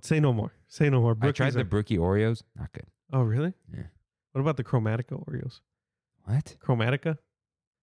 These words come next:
Speaker 1: Lady Gaga Oreos?
Speaker 2: Oh.
Speaker 1: Pink and green?
Speaker 2: Yeah. Uh, there's this guy, Michael Does Disney. He's Michael Does It All now.
Speaker 1: Mm-hmm.
Speaker 2: He started selling things.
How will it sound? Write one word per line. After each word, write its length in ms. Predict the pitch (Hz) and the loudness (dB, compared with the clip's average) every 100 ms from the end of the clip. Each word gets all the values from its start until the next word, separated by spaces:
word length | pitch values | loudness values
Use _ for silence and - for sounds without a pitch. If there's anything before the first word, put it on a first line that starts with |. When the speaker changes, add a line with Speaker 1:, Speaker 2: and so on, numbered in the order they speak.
| _ _ - 120 120 | _ _ -20 -20 -6
Speaker 1:
Lady 220 | 120 123 | -2 2
Gaga 280 | 117 117 123 | 2 2 0
Oreos? 480 | 127 127 135 143 - _ - | 0 0 -2 -4 -6 _ -4
Speaker 2:
Oh. 320 | 90 82 73 78 _ _ _ _ _ - | 0 0 -2 -10 _ _ _ _ _ -6
Speaker 1:
Pink 240 | 139 127 | -4 -4
and 100 | 120 | -4
green? 320 | 113 131 139 - _ _ _ _ _ | -2 -2 -4 -10 _ _ _ _ _
Speaker 2:
Yeah. 220 | 92 87 82 | -6 -4 -4
Uh, 540 | 69 82 80 80 76 - _ _ _ _ _ - | -4 -2 -2 -4 -6 -12 _ _ _ _ _ -14
there's 160 | 92 90 | -10 -8
this 120 | - | -6
guy, 300 | 101 90 80 | -4 -2 -4
Michael 340 | 82 87 92 | -4 -2 -2
Does 240 | 87 90 82 | 0 -2 0
Disney. 420 | 87 92 101 107 | -2 0 0 -2
He's 300 | - 85 80 | -4 -4 -4
Michael 320 | 82 80 82 82 | -4 -4 -4 -4
Does 180 | 80 | -4
It 80 | 82 | -4
All 180 | 78 80 | -4 -4
now. 240 | 85 85 - - | -2 -4 -6 -10
Speaker 1:
Mm-hmm. 260 | 117 113 120 - | -10 -8 -12 -14
Speaker 2:
He 60 | |
started 320 | 69 82 78 - | -8 -4 -6 -6
selling 320 | 76 78 78 | -8 -6 -6
things. 320 | 82 85 | -6 -8